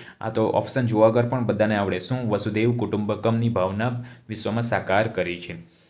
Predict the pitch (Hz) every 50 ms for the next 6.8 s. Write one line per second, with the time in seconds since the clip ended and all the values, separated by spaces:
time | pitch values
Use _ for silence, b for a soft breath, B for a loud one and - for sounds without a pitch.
0 | b b b b b b - 127 120 113 110 - - - - B B B B B
1 | B 131 131 135 147 147 143 147 123 117 120 127 127 127 120 117 123 120 120 120
2 | 117 123 117 120 - 113 104 107 107 104 98 71 - - - - _ _ _ _
3 | - - 123 113 120 123 131 107 78 117 113 113 - 131 123 117 110 - 117 110
4 | 110 - 104 101 - - 113 - 117 107 101 - - 113 117 117 117 113 113 117
5 | 120 120 120 - 107 107 113 113 113 117 117 117 120 120 120 120 107 92 - -
6 | 101 98 104 101 90 87 90 92 92 92 92 - 98 82 -